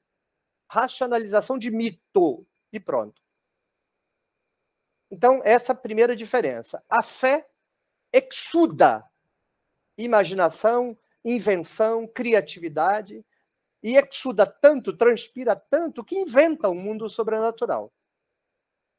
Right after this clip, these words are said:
A fé na pesquisa e na ciência fica interno ao mundo físico. Aquilo que pode ser disputado, aquilo que pode ser refutado, aquilo que pode, eventualmente, em algumas circunstâncias, ser comprovado.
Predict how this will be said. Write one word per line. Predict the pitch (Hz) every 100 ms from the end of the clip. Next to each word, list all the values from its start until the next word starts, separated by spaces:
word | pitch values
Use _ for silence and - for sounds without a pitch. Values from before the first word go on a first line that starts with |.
| _ _ _ -
A | 247
fé | - 208 165
na | 151
pesquisa | 151 165 - 131 127
e |
na | 139
ciência | 139 214 240 277 - - _ _ _ _
fica | - 208 -
interno | 247 254 - 220 214 226
ao | 226
mundo | 220 226 233
físico. | - 170 147 139 - _ _ _ _ _ _ _ _ _ _ _ _ _ _ -
Aquilo | 165 - 185 185
que | 180
pode | 165 180 165
ser | - 165
disputado, | 143 180 - 196 170 143 139 123 135 147 _ _ _ _ -
aquilo | 151 - 156 151
que | 160
pode | 156 147
ser | -
refutado, | 123 156 156 170 - 135 131 120 123 135 _ _ _ _ _ _
aquilo | 151 147 175 160
que | 180
pode, | 165 160 143 123 -
eventualmente, | 180 185 170 160 156 139 135 151
em |
algumas | 123 131 131
circunstâncias, | 151 160 151 170 165 196
ser | - 190
comprovado. | - 185 220 175 135 117 117